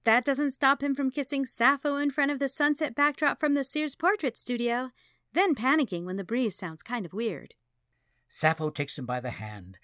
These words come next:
Speaker 2: and leads him to the lips of the Cave of Lesbos, which is guarded by the fearsome mythical beast.
Speaker 1: The clitoris.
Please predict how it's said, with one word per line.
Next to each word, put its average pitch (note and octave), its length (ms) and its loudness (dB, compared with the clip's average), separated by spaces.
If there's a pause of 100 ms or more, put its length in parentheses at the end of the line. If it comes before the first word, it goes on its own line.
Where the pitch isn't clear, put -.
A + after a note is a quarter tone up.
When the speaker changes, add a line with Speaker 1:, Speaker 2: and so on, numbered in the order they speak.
(160)
Speaker 2:
and A#2 200 -4
leads E3+ 240 -4
him D#3+ 180 -2
to - 80 -12
the A#2+ 140 -4
lips B2+ 500 -2 (160)
of A#2 160 -2
the G#2+ 160 -2 (180)
Cave C#3 420 -2
of A2 140 -6
Lesbos, A2 720 -4 (380)
which C3+ 160 -2
is A#2 140 -2
guarded B2+ 420 0
by A2 140 0
the A2+ 100 -4
fearsome D3+ 460 2
mythical D3 300 0
beast. C#3 460 -4 (300)
Speaker 1:
The B3 80 -2
clitoris. D#4+ 840 0